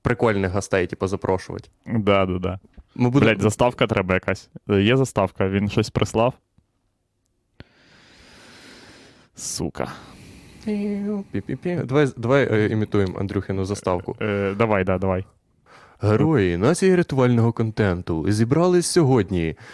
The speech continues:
Speaker 1: е, двадцять першого березня, для того, щоб вкотре довести країні, що буде подолано расизм.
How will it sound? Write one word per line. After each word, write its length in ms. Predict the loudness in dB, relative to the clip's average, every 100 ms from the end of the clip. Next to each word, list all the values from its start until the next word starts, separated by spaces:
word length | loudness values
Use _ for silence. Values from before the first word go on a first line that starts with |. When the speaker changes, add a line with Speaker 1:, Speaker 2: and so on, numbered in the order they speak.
| -20 -14 -4
Speaker 1:
е, 200 | 0 0
двадцять 460 | 0 -2 0 -2 2
першого 460 | 2 2 2 2
березня, 640 | 4 2 2 0 -2 -4
для 220 | -2 0 0
того, 420 | 2 2 2 0
щоб 280 | 0 -2 -2
вкотре 480 | -6 0 2 2 -2
довести 520 | 0 2 2 0 -4
країні, 720 | 0 2 4 4 2 0 -2 -8 -18 -20 -20 -20 -20 -20 _ _ _ _ _ _ _ _
що 580 | -10 -6 0 0 0 -6 -14 -20 -20 _ _ _ -14
буде 340 | 0 2 2
подолано 720 | 2 2 4 4 4 4 4
расизм. 540 | 2 0 0 0 -2